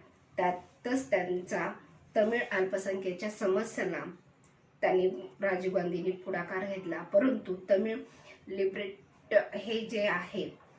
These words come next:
लिबरेटेशन संघटना जी होती, काहींना मान्य नसल्यामुळे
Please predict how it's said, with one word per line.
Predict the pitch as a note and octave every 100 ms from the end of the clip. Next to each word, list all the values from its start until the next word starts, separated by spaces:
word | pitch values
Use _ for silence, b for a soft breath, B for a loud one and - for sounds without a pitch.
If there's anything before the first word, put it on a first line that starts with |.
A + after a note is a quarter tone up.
| - - -
लिबरेटेशन | F#3+ F3+ F3 F#3 F#3+ G3 G#3 G#3+ B B B
संघटना | - F#3 G3 G3+ G#3+ G#3
जी | A#3
होती, | A3 F#3 F#3 F3+ - - - - -
काहींना | F#3 F#3 G#3+ F#3+ F#3
मान्य | F#3 F#3+ G3+ A3+
नसल्यामुळे | A3 G#3 F3+ E3+ E3+ F#3 F#3+ E3+